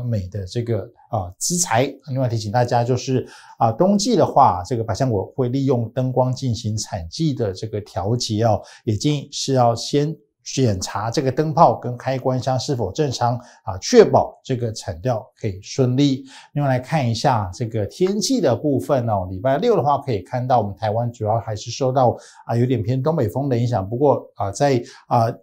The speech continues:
之前几天，像礼拜四、礼拜五啊，这个原本影响台湾的啊这个华南云系呢，已经水汽逐渐减少了啊，所以可以看到虽然还是受到东北风影响，但是降雨几率就比较没有那么高，只是迎风面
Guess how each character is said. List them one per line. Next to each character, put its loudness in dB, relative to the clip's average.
之 0
前 2
几 -6
天， 0
像 -2
礼 -4
拜 2
四、 -2
礼 -2
拜 0
五 -4
啊， -12
这 -6
个 2
原 6
本 4
影 0
响 -2
台 -6
湾 0
的 2
啊 -2
这 -2
个 0
华 2
南 0
云 0
系 -2
呢， 2
已 -2
经 -2
水 -2
汽 -6
逐 -8
渐 2
减 -4
少 4
了 2
啊， 0
所 -2
以 0
可 -2
以 2
看 -4
到 -2
虽 -2
然 0
还 2
是 -2
受 -6
到 4
东 -2
北 0
风 -2
影 0
响， 0
但 -2
是 0
降 -4
雨 -6
几 -12
率 -2
就 -2
比 -8
较 -2
没 -4
有 -6
那 -6
么 -4
高， -2
只 -10
是 -6
迎 -8
风 -6
面 -2